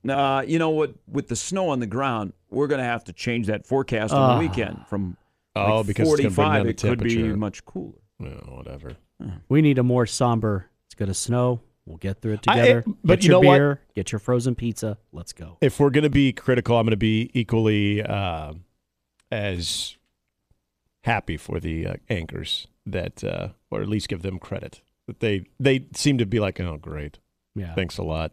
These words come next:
Speaker 3: Bill. Thanks a lot,
Speaker 1: Well, we
Speaker 3: Sean."
Speaker 1: don't ever hold meteorologists accountable. Like, ju-, they're like, they're like the, uh, N F L referees.
Speaker 2: Yeah.
Speaker 1: Like, you, you don't go,
Speaker 3: It's
Speaker 1: "Okay,
Speaker 3: actually a good comparison 'cause
Speaker 1: la-,
Speaker 3: we complain about 'em a lot.
Speaker 1: last snowstorm,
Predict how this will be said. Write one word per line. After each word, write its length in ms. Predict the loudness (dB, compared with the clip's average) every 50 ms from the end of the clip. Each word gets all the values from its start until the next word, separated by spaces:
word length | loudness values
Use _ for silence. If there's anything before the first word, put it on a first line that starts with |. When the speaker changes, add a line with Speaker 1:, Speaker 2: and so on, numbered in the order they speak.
| _ _ -6
Speaker 3:
Bill. 300 | -6 -4 -4 -6 -8 -10 _ _ _ _ _ _ -10
Thanks 240 | -8 -8 -8 -8 -8
a 40 | -6
lot, 260 | -6 -6 -6 -6 -8 -6 -2
Speaker 1:
Well, 140 | 0 2 2
we 60 | 2
Speaker 3:
Sean." 60 | 2
Speaker 1:
don't 140 | 2 0 0
ever 140 | 0 0 0
hold 180 | 0 0 0 -2
meteorologists 600 | -2 -2 -2 -2 -2 -2 -2 -4 -6 -6 -8 -10
accountable. 440 | -10 -8 -6 -6 -6 -8 -10 -12 -16 _ _ _ _ _ _ _ _ -4
Like, 180 | -4 -4 -2
ju-, 140 | -2 -2 0
they're 140 | 0 2 2
like, 220 | 2 0 -2 -2
they're 120 | -2 -2 0
like 200 | 0 -2 -2 -4
the, 200 | -4 -6 -6 -6
uh, 220 | -6 -6 -6 -4 -4
N 120 | -4 -4
F 120 | -4 -2 -4
L 100 | -4 -2
referees. 540 | -2 -4 -6 -6 -8 -10 -10 -12 -14 -18 _ _ _ _ _ -2
Speaker 2:
Yeah. 120 | -2 -2 -4 -6 -12 -16 -18 -20 -20 _ _ _ _ _ _ _ _ _ -12 -12 -12 _ _ _ _ _ 0
Speaker 1:
Like, 140 | 0 2
you, 80 | 2 2
you 340 | 0 0 -2 -2 -2 -2 0
don't 220 | 0 -2 -2 -2 0
go, 340 | 0 0 2 2 0 0
Speaker 3:
It's 100 | 0 0
Speaker 1:
"Okay, 100 | 2 2
Speaker 3:
actually 300 | 2 2 4 4 4 6
a 20 | 6
good 140 | 4 4 2
comparison 380 | 2 4 4 4 4 4 2
'cause 80 | 2 4
Speaker 1:
la-, 40 | 2
Speaker 3:
we 40 | 2
complain 340 | 2 2 4 4 4 6 4
about 160 | 2 2 0
'em 60 | -2
a 40 | -6
lot. 140 | -8 -6 -4
Speaker 1:
last 280 | -2 -2 -2 -2 -2 -4
snowstorm, 880 | -2 -2 0 -2 -2 -2 -2 -2 0 0 0 0 0 -2 -4 -6 -8